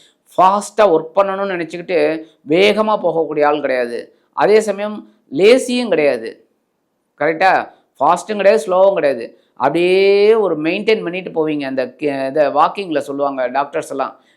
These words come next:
"ஒரு, ஒரே சீரா உங்களோட வாக்கிங் வச்சுக்கோங்கம்பாங்க." வேக வேகமா போனீங்களா,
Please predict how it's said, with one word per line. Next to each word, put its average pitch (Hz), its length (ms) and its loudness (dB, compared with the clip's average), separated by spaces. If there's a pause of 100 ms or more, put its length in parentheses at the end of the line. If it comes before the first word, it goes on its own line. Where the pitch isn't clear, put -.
"ஒரு, 135 420 -2
ஒரே 185 340 2 (100)
சீரா 220 480 2 (160)
உங்களோட 156 420 2
வாக்கிங் 160 380 -6
வச்சுக்கோங்கம்பாங்க." 127 720 -8 (220)
வேக 160 320 4
வேகமா 196 440 2
போனீங்களா, 175 540 0